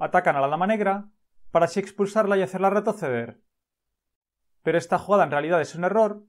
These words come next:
y las blancas ya han caído en la trampa. Ahora las negras hicieron la jugada alfil B cuatro, clavando al alfil blanco, de manera que las negras están amenazando capturar la torre blanca, puesto que el alfil no podría defenderla, y al mismo tiempo también están amenazando capturar el alfil blanco,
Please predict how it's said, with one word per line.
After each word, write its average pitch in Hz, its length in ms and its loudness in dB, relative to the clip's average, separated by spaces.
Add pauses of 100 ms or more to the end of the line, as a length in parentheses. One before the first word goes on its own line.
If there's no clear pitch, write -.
(340)
y 190 80 -6
las 185 160 2
blancas 190 280 0
ya 190 80 0
han 185 60 -2
caído 185 240 2
en 214 60 2
la 190 120 4
trampa. 120 480 -4 (880)
Ahora 170 180 4
las 185 180 2
negras 185 320 0
hicieron 156 260 -6
la 151 80 -2
jugada 160 300 2
alfil 143 340 -4
B 185 140 -2
cuatro, 202 360 -2
clavando 165 360 0
al 131 60 0
alfil 175 260 -4
blanco, 202 520 -2 (460)
de 180 160 -2
manera 196 280 2
que 208 60 -2
las 208 160 2
negras 202 480 -2
están 175 240 -6
amenazando 180 400 -4
capturar 156 280 -6
la 175 100 2
torre 185 160 -2
blanca, 226 500 -2
puesto 160 260 -8
que 147 60 -8
el 160 60 0
alfil 160 240 -4
no 147 120 -6
podría 170 220 0
defenderla, 190 720 -2 (420)
y 175 100 -4
al 185 80 0
mismo 196 240 0
tiempo 208 540 -4
también 180 280 -2
están 180 240 -6
amenazando 180 340 -4
capturar 156 300 -6
el 170 60 4
alfil 185 240 -4
blanco, 202 500 -2